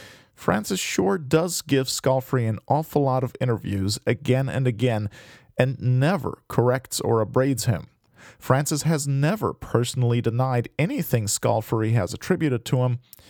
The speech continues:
and the Vatican has always given responses that seem to deny, but don't actually deny, what Scalfari says about Francis.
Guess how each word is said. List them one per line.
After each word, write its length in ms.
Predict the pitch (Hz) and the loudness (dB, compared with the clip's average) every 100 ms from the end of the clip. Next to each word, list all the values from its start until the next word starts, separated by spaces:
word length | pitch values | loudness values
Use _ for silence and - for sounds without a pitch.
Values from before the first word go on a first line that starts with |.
| - - - | -20 -12 0
and 160 | 123 | 2
the 60 | 120 | 2
Vatican 480 | 107 135 101 - 123 | 2 0 -2 0 2
has 200 | 123 107 - | 2 0 -2
always 460 | 165 233 139 110 | -2 2 0 0
given 320 | - 123 113 | 0 0 0
responses 800 | 107 95 - 120 120 117 117 117 - - - - | -2 -2 0 0 0 0 -2 -2 -8 -20 -20 -2
that 160 | 117 113 | 0 0
seem 680 | - - - 220 175 113 92 | -4 -4 -2 0 0 0 0
to 120 | 107 | 0
deny, 440 | 101 104 104 120 | 0 0 0 0
but 240 | 123 117 - | 0 -2 2
don't 260 | 127 123 - - | 0 0 -6 -2
actually 460 | 196 - - 110 | -2 0 0 0
deny, 440 | 101 104 98 98 101 - - - _ | 0 0 2 2 0 -4 -20 -20 _
what 140 | - 127 | 0 0
Scalfari 580 | - 123 127 - 110 107 | 2 0 0 0 -2 -2
says 300 | - 139 107 | 2 2 2
about 260 | - - | -2 -4
Francis. 640 | - 101 87 - - - | -2 -2 -2 -6 -6 -8